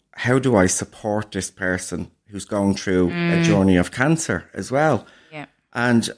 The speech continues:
Speaker 1: I remember in that time going, "Okay, I wanna be there for the person, but I also knew how much of an empath I would be, that that would literally impact me so much that it would literally drain me."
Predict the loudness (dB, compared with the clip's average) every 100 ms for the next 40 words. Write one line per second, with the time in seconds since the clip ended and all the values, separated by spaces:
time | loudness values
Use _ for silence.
0 | _ -4 0 4 4 6 6 6 2 0
1 | 2 2 4 4 4 0 -4 0 4 6
2 | 4 4 2 4 2 2 -2 -2 0 0
3 | 0 -2 -4 -2 2 4 4 2 -2 2
4 | 4 6 6 2 -4 0 2 0 -2 -2
5 | -2 -2 -6 -20 _ _ _ -6 -4 -4
6 | -10 -10 -10 -6 -2 0 0 -2 0 2
7 | 2 0 -2 -4 -6 -8 -8 -8 -6 0
8 | 0 0 -4 -6 -4 -4 -2 0 2 2
9 | 2 0 0 0 -6 -6 -4 -6 -2 2
10 | 6 6 4 0